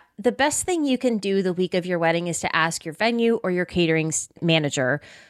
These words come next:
how many people are going to be there. By the week of the wedding, they should have an idea. And from there, you can kind of determine how much you're going to need to tip that person. I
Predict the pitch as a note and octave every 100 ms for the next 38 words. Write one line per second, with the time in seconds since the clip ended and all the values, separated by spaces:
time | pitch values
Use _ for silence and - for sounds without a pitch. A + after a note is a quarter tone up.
0 | _ - A3 A#3 B3 B3 - G#3+ F#3+ F3+
1 | - E3 D#3+ - D#3+ C#3+ C3 F#3 G3 G#3+
2 | C4+ D4 B3+ G#3 F3+ F3 E3 - F#3 F3
3 | E3+ F3 D#3+ D#3 D3+ D3+ - E3 F#3+ F3
4 | F3+ G3+ G#3+ G#3+ G3+ - F3+ E3 D#3 -
5 | - B3 G3 E3+ E3+ - - - - G3
6 | G#3 G3 F3+ F#3+ E3+ F3 E3 D#3+ E3 E3
7 | D#3+ - D#3+ - A3 - D3 - D3 C#3
8 | G#2+ - _ - F3+ G#3+ B3